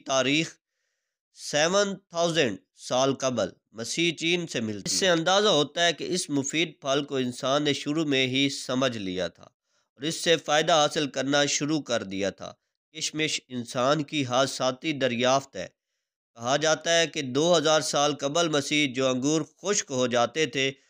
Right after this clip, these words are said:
उन्हें फेंक दिया जाता था और फिर एक दिन किसी ने इस खुश्क हुए अंगूर को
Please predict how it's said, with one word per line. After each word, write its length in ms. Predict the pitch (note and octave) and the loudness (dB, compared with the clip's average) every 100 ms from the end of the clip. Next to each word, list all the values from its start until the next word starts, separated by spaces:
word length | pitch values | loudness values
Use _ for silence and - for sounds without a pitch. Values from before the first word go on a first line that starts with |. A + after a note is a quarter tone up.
| _ _ E3+ | _ _ -6
उन्हें 200 | F3+ F3 F3 | 0 0 0
फेंक 360 | E3 E3 F3 C3 | 0 2 0 -2
दिया 220 | A#2 A#2 | 0 0
जाता 380 | A2 A#2+ A#2+ D3+ | 2 0 0 -2
था 200 | D3+ C#3+ C#3 _ _ _ C3 | 0 -2 -2 _ _ _ -18
और 140 | B2+ | -8
फिर 140 | F3+ F#3 - F3 | -4 -4 -4 0
एक 240 | F#3 - | 0 0
दिन 180 | E3 D3+ | -2 -4
किसी 300 | D3 D#3+ E3 | -4 -6 -4
ने 140 | D3+ C#3 D#3+ | 0 0 -2
इस 120 | - | -6
खुश्क 380 | - F3 E3+ C3+ | -6 -6 -6 -6
हुए 220 | B2+ C#3 | 0 0
अंगूर 400 | - B2+ C#3 C#3+ | 0 -4 -2 -2
को 140 | B2+ | -4